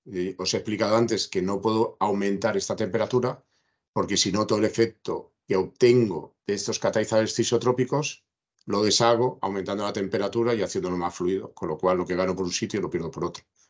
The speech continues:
Por eso hay que bajar la temperatura y aumentar el tiempo. Eh, lo he dicho al principio de la charla, os recomiendo realizarlo en horno, porque ahí mantiene todas sus, eh, cualidades. Puede haber un día de humedad,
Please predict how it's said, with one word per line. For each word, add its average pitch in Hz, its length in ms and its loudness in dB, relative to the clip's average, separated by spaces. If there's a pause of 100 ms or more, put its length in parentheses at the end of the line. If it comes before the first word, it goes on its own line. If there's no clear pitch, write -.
(100)
Por 85 120 -4
eso 87 140 -2
hay 87 60 -2
que 90 100 0
bajar 85 240 2
la 92 40 0
temperatura 135 720 2 (500)
y - 60 4
aumentar 98 320 2
el 90 80 0
tiempo. 82 440 -4 (1500)
Eh, 113 540 6
lo 117 120 10
he 123 40 12
dicho 135 240 8
al 131 100 6
principio 135 440 2
de 139 60 2
la 135 100 2
charla, 147 320 2
os 101 120 0
recomiendo 110 640 -2
realizarlo 113 720 -2
en 87 220 -4
horno, 78 340 -8 (380)
porque 85 680 -4
ahí 85 200 0
mantiene 95 360 2
todas 95 260 0
sus, - 580 -2
eh, 82 360 -4
cualidades. 76 720 -4 (100)
Puede 101 180 4
haber 101 200 6
un 98 120 6
día 104 140 4
de 104 80 4
humedad, 90 480 0